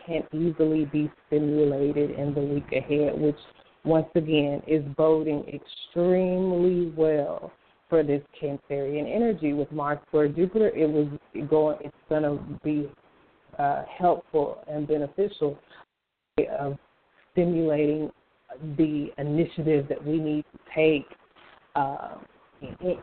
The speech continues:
especially as it relates to our feelings, especially as it relates to our inner foundation, especially as it relates to our home and our family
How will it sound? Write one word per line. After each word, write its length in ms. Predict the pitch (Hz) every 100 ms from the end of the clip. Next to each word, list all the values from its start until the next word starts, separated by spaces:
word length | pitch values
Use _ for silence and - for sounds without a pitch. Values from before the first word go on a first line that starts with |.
| -
especially 600 | 160 - 208 190 190 160
as 100 | 151
it 80 | 160
relates 400 | 147 143 143 135 _ -
to 80 |
our 200 | - 170 -
feelings, 520 | 190 175 156 143 - - -
especially 560 | 156 - 175 175 202 190
as 100 | 180
it 80 |
relates 320 | 110 160 160 151
to 60 | 151
our 180 | 143 -
inner 260 | 151 160 160
foundation, 720 | 165 170 175 175 - 139 123 _
especially 400 | 160 151 196 185
as 100 | 180
it 80 |
relates 320 | 139 170 170 170
to 80 | -
our 200 | 170 170
home 400 | - 185 170 151
and 120 | 147
our 180 | 151 156 -
family 540 | 185 175 156 139